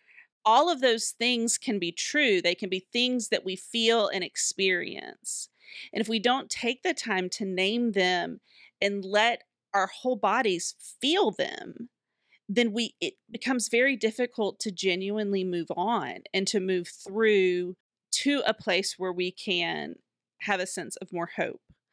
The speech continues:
where we can peek out the door to see if God is still standing there,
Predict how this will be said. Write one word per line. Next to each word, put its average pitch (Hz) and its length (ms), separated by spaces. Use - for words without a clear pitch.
where 208 160
we 202 160
can 185 500
peek 208 280
out 185 360
the 185 120
door 185 340
to 175 80
see 175 580
if - 520
God 175 280
is 196 100
still - 240
standing - 500
there, - 420